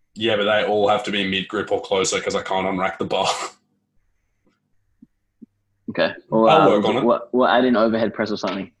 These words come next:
Speaker 1: <laughs> Far out. Overhead press daily max. I reckon my shoulders will explode. All right.
Speaker 2: Um,
Speaker 1: Um,
Speaker 2: we, um, we had, we had one more question that we didn't get to.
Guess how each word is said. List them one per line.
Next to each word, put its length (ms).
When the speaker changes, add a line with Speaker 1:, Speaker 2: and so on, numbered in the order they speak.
Speaker 1:
<laughs> 240
Far 880
out. 300
Overhead 440
press 280
daily 300
max. 340
I 80
reckon 220
my 80
shoulders 380
will 100
explode. 460
All 100
right. 200
Speaker 2:
Um, 120
Speaker 1:
Um, 60
Speaker 2:
we, 160
um, 320
we 120
had, 300
we 120
had 160
one 200
more 100
question 320
that 80
we 80
didn't 120
get 120
to. 140